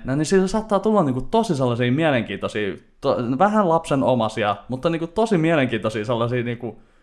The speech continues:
kysymyksiä. Just sellainen, niinku, että okei, pa-, että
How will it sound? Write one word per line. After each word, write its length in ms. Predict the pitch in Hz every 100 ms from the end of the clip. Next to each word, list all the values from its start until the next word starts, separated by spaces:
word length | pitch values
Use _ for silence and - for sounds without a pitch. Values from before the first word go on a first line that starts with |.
| _
kysymyksiä. 680 | 143 131 131 90 95 - 98
Just 240 | 120 127
sellainen, 240 | 127 113 95
niinku, 160 | 98
että 140 | 101 - - _
okei, 300 | - 123 - - _ _ _ -
pa-, 280 | 165 131 135 -
että 240 | - 127